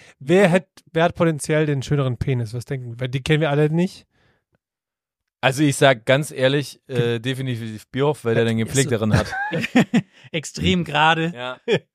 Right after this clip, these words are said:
Speaker 2: Und Gomme-, Gomme-, Gomez hat einfach einen, der, der leicht nach rechts driftet.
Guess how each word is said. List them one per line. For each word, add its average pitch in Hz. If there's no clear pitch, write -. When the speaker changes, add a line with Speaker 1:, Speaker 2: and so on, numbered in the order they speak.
Speaker 2:
Und 131
Gomme-, 180
Gomme-, 180
Gomez 156
hat 156
einfach 151
einen, 208
der, 160
der 311
leicht 311
nach 302
rechts -
driftet. 151